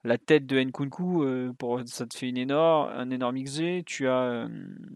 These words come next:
tu en as deux, trois autres où les deux frappent coup sur coup, là où c'est Marquinhos, puis Hakimi qui, qui dévie.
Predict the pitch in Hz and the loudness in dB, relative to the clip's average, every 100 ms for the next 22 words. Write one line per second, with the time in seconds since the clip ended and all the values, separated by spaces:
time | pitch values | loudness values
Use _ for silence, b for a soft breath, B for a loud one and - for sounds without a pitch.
0 | - - _ _ _ _ - B B B | -20 -20 _ _ _ _ -18 B B B
1 | B - 135 135 139 - 151 170 - 143 | B -4 -2 0 0 0 2 2 0 0
2 | 139 139 135 156 - 165 160 147 - 147 | 2 2 4 4 4 2 2 0 -2 -4
3 | - - 165 147 127 123 131 131 - - | -4 -2 -2 2 2 0 0 0 -2 -4
4 | 135 139 143 143 - 123 120 - 131 - | -4 0 0 0 -2 -2 -2 -2 -2 -4
5 | 139 143 147 131 127 123 120 - 127 127 | -6 -6 -8 -8 -6 -6 -10 -12 -4 -2
6 | 123 135 139 | -2 -4 -6